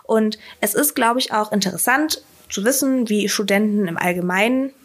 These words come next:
lernen, was sie tun könnten und was sie wirklich tun. Denn eine liebe Hörerin hat, äh, mir geschrieben, ob ich mal eine Fra-, äh, ob ich mal eine Folge machen könnte über Lerntechniken. Das hat mich mega gefreut.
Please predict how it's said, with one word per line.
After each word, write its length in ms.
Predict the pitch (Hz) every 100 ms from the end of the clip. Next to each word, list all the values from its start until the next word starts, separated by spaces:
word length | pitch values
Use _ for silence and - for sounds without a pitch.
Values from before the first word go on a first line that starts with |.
| -
lernen, 460 | 185 196 240 233
was 160 | 190 185
sie 100 | 185
tun 400 | - 220 190 160 -
könnten 560 | - 208 214 220 - 320 370 - - -
und 160 | - 196
was 180 | 185 185
sie 160 | 208 -
wirklich 480 | 170 196 196 -
tun. 240 | - - - - - - - - - - - - -
Denn 240 | 226 339 -
eine 320 | 214 208 196
liebe 340 | 208 190 180
Hörerin 440 | 170 180 190 220 349 539 - - - -
hat, 260 | 247 233 -
äh, 220 | 220 214
mir 100 | 220
geschrieben, 360 | 247 - 277 285
ob 100 | 240
ich 100 | -
mal 80 |
eine 140 | 190 185
Fra-, 300 | 190 - -
äh, 260 | 202 190 196 - - - - -
ob 80 | 220
ich 100 | 214
mal 60 |
eine 120 | 202 196
Folge 360 | - 202 202
machen 260 | 202 220 285
könnte 260 | 285 311 494 - -
über 220 | 277 269
Lerntechniken. 680 | 254 269 320 302 302 302 254
Das 120 | 240
hat 120 | -
mich 160 | 220 -
mega 180 | 208 190
gefreut. 520 | 196 - 190 208